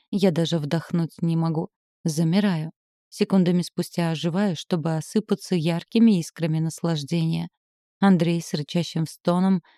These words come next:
выдыхает и наполняет меня своим удовольствием. О боже, его настолько много, что из меня начинает капать еще до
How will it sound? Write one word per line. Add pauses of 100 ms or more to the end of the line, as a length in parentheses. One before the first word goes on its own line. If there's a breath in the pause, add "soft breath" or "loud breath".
(100)
выдыхает
и
наполняет
меня
своим
удовольствием. (500)
О
боже,
его
настолько
много, (240 soft breath)
что
из
меня
начинает
капать
еще
до